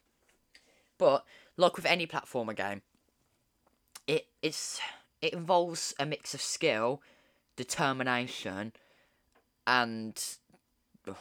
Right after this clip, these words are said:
the ability to suppress the urge of wanting to throw your controller at a wall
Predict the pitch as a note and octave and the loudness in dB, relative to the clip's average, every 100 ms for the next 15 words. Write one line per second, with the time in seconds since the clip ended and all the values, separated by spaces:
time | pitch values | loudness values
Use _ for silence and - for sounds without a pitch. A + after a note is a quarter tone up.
0 | - - C#3 B2+ B2+ A#2+ C#3+ A#2+ - A#2 | -16 -2 0 4 4 4 2 0 0 -2
1 | A#2+ G#2+ - C3 A2 - - - A2+ G#2+ | -2 -4 -4 2 2 2 -6 -2 2 2
2 | G#2+ G#2 - - - - - - A2+ A#2 | 2 0 -4 -12 -14 -20 -6 -4 -2 -4
3 | G#2+ - - A2+ A2 - A#2 A2 A#2+ A2 | -4 -8 -2 0 0 -4 -8 -4 0 2
4 | A2+ F#2 A2 A2 A2+ A2+ | 2 0 0 -2 0 -4